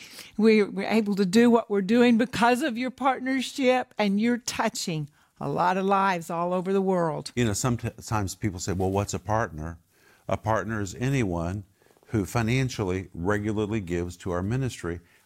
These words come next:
Speaker 2: I say our partners are the ones who put the fuel in the tank.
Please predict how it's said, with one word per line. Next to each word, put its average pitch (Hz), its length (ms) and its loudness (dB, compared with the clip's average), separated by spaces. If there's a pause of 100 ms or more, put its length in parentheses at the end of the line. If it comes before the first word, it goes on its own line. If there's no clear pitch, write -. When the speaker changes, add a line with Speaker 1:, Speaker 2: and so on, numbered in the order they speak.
Speaker 2:
I 113 140 -2
say 104 220 -6
our 87 160 -4
partners 95 640 -6 (120)
are 95 140 -8
the 92 80 -4
ones 92 300 -6
who 104 80 -8
put 90 240 -10
the 92 80 -8
fuel 95 400 -8
in 85 100 -8
the 85 80 -10
tank. 78 500 -12